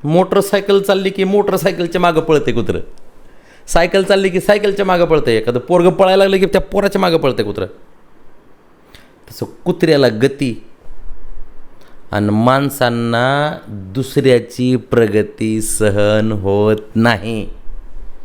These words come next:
दुसऱ्याची प्रगती, दुसऱ्याचं सक्सेस, दुसऱ्याची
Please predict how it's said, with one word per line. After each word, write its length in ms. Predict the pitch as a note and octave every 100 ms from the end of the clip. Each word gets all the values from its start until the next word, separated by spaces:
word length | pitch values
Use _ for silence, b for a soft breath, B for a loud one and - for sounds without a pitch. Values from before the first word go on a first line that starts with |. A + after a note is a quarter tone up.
| - - - - - - - - b b b b b b b b b -
दुसऱ्याची 640 | G2 F#2+ A#2+ B2+ A2+ -
प्रगती, 680 | - A2+ G#2+ A2 - B2+ C3
दुसऱ्याचं 760 | C3 - G#2 G2+ G2 - - F#2+
सक्सेस, 880 | - A2+ - - A#2+ B2+ B2 - -
दुसऱ्याची 580 | G2 G2+ F#2+ - -